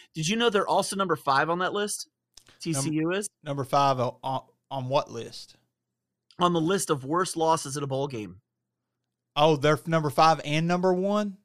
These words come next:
Speaker 1: Number one, but number five was in nineteen twenty, and they lost to Centre College from Danville, Kentucky.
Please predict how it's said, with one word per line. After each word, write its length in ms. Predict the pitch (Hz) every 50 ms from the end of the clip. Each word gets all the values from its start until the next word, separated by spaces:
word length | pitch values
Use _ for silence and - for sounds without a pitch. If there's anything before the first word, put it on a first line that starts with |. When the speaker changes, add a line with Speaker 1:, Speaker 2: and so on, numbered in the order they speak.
| _ _ _ _ - - - _ -
Speaker 1:
Number 240 | 214 202 214 202
one, 300 | 196 196 196 185 165 - -
but 160 | 147 131 180
number 200 | 170 180 190 185
five 440 | 175 - - 202 226 233 220 180 156
was 240 | 151 156 147 135 - -
in 200 | 165 160 151 147
nineteen 420 | 151 160 180 180 - - 196 185
twenty, 520 | - - - 214 233 226 165 131 123 151 - _ _ _ _ _ _ _ _ _ -
and 120 | - 147 156
they 60 | 160
lost 340 | 160 165 175 180 180 - -
to 60 | 160
Centre 340 | 139 - - 180 165 165 156
College 600 | - - 165 165 160 156 135 120 104 104 - - _ _ _ _ _ _ _ _ _ _
from 240 | - 151 151 143 123
Danville, 400 | 139 160 160 160 160 147 156 151
Kentucky. 560 | 143 - 143 131 - 143 135 - 113 107 -